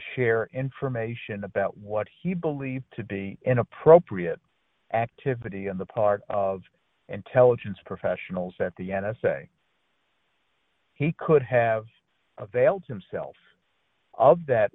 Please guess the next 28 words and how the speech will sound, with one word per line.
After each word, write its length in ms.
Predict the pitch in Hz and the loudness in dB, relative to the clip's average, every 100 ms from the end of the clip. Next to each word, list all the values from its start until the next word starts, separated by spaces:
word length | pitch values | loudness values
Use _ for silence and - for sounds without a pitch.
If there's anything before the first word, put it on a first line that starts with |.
| - | -6
whistleblower 640 | 107 _ 95 101 90 87 | -14 _ -12 -8 -8 -10
protection 680 | - 85 - 90 - 90 90 | -16 -12 -8 -8 -10 -10 -4
by 160 | 87 87 | -2 -2
going 520 | 90 123 123 147 147 - | 0 6 6 6 -6 -12
to 60 | 123 | -14
the 180 | 113 110 | -10 -8
N 140 | 107 | -6
S 80 | 110 - | -8 -4
A 80 | 104 | -4
Inspector 560 | 104 110 104 95 104 | -6 -8 -6 -6 -10
General, 480 | 90 92 82 80 85 _ _ _ _ _ | -10 -10 -8 -12 -14 _ _ _ _ _
who 280 | 131 123 117 123 - | -2 0 -2 -10 -8
I 140 | 104 | -8
knew 200 | 101 110 | -6 -6
very 280 | 107 110 98 | 0 2 2
well 480 | 98 113 95 92 - 95 | 4 4 4 -2 -12 -18
and, 440 | 95 90 90 90 87 - - | -18 -18 -20 -20 -20 -20 -12
um, 500 | 98 87 85 85 85 _ - | -8 -6 -8 -10 -16 _ -10
was 200 | 107 92 90 | -8 -8 -6
an 240 | 95 87 92 | -6 -6 -10
individual 560 | 113 98 107 - 104 | -10 -8 -8 -6 -6
of 80 | 92 | -4
the 80 | 87 | -2
highest 360 | 95 101 101 _ | 2 2 2 _
integrity, 600 | - - 120 123 80 76 - _ _ _ _ _ _ _ - | -18 0 0 0 -10 -14 -18 _ _ _ _ _ _ _ -4
and 400 | 120 123 120 120 - - 110 | 2 2 2 -4 -14 -20 -2
that 260 | 120 147 _ - | 0 0 _ -18
process 640 | - 131 131 _ 101 101 | -4 -2 -2 _ -10 -10